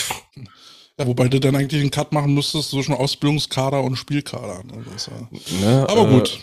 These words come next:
Speaker 1: hat, hat man auch alles schon mal so ein bisschen
Speaker 2: ja,
Speaker 1: besprochen.
Speaker 2: es, es ist halt die Herausforderung, die du hast, ne? Und, äh, das ist anscheinend dieses Jahr nicht viel, viel besser geworden. Wir haben jetzt festgestellt, dass,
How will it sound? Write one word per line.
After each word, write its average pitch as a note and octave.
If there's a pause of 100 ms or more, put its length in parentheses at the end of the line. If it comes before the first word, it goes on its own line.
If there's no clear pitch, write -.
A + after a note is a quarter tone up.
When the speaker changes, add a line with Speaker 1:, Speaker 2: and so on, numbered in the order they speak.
(180)
Speaker 1:
hat, -
hat C3
man C#3+
auch B2
alles B2
schon A#2+
mal A#2+
so A#2+
ein B2
bisschen G2
Speaker 2:
ja, F2+
Speaker 1:
besprochen. C3
Speaker 2:
es, D#3+
es -
ist -
halt A3+
die G#3+
Herausforderung, F#3+
die A2
du G2
hast, F2+
ne? C#3+
Und, B2
äh, B2 (160)
das C3+
ist C3+
anscheinend C#3+
dieses C#3+
Jahr D3
nicht D3
viel, D#3+
viel E3
besser B2
geworden. F#2
Wir G2+
haben A2+
jetzt -
festgestellt, A#2
dass, G#2+